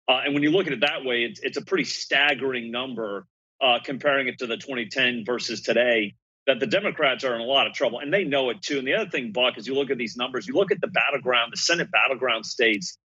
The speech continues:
and Joe Biden's approval rating is thirty-two in Georgia,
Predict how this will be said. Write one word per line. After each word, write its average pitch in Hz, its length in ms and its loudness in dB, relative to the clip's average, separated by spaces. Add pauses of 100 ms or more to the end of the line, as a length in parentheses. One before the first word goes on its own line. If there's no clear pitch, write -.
(240)
and 135 120 2
Joe 170 180 2
Biden's 151 360 -2
approval 143 440 -6
rating 120 400 -4
is 110 240 -10 (300)
thirty-two 156 640 2
in 135 120 -2
Georgia, 131 500 0